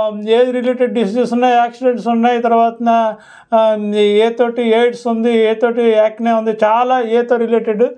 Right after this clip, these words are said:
చాలా డిసీజెస్ ఉన్నాయి. అలాగే మనం ఆల్ఫాబెటికల్గా తెలుసుకుందాం. ఈరోజు ఏ రి-, ఏ ఆల్ఫాబెటికల్ ఏ తరపున మనం ఏజ్ రిలేటెడ్ డిసీజెస్ తెలుసుకుందాం.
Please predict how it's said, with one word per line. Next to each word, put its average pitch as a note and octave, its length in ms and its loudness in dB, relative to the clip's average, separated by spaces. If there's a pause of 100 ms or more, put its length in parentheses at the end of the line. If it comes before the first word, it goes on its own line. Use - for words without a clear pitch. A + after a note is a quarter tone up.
(360)
చాలా A3 160 2
డిసీజెస్ G#3 460 -4
ఉన్నాయి. F3 400 -6 (300)
అలాగే A#3 180 0
మనం A3+ 180 0 (100)
ఆల్ఫాబెటికల్గా A#3+ 600 0
తెలుసుకుందాం. G#3 640 -4 (360)
ఈరోజు A#3 640 0 (360)
ఏ A#3 320 2
రి-, C4 140 -6 (220)
ఏ A3+ 60 4 (840)
ఆల్ఫాబెటికల్ G#3+ 520 -2
ఏ G#3+ 200 2
తరపున F#3+ 540 -4 (320)
మనం G#3+ 460 -4 (840)
ఏజ్ C#4+ 200 0
రిలేటెడ్ C4 360 -2
డిసీజెస్ A3 400 -2
తెలుసుకుందాం. F#3 520 -6